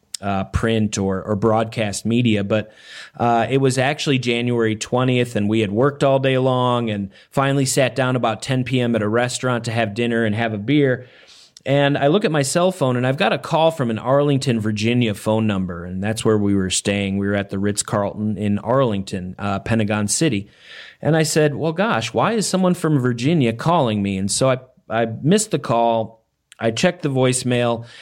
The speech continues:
and it was an Arlington County detective who was requesting that I call him back immediately. And so I went outside and I did that. And, uh, you know, just talking about how surreal the situation was,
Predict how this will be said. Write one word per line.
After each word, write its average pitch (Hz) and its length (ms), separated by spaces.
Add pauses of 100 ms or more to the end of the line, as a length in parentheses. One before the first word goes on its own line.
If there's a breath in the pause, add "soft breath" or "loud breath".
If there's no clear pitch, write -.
(140 loud breath)
and 123 180
it 127 80
was 139 140
an 143 80
Arlington 143 580
County 117 320
detective 98 640
who 107 100
was 104 220
requesting 143 560
that 123 120
I 117 120
call 107 320
him 101 160
back 92 320
immediately. 92 640
And 98 100
so 135 160
I 147 100
went 170 180
outside 120 360
and 123 80
I 135 80
did 104 260
that. 117 280 (420 loud breath)
And, 131 440
uh, 131 240
you 175 100
know, 143 120
just 170 180
talking 190 320
about 135 240
how 143 100
surreal 143 500
the 131 80
situation 135 800
was, 107 300